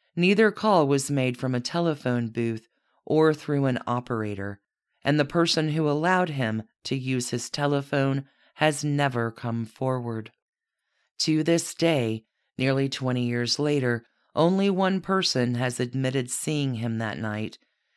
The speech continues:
and her story was then, and remains today,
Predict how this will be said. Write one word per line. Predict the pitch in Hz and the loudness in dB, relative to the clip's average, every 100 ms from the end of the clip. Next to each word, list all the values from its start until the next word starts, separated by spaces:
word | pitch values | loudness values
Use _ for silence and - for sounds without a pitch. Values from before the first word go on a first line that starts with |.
| _ | _
and | 123 135 | -4 0
her | 165 170 | 0 2
story | - - 143 151 160 | 0 2 2 2 2
was | 165 170 143 | 0 0 -2
then, | - 156 120 104 104 - _ - | -2 0 0 -2 -6 -12 _ -2
and | 120 131 139 | 2 2 0
remains | 147 135 123 120 120 - | 0 0 0 0 -2 -4
today, | - 117 131 113 101 101 | -4 -2 -2 -2 -4 -8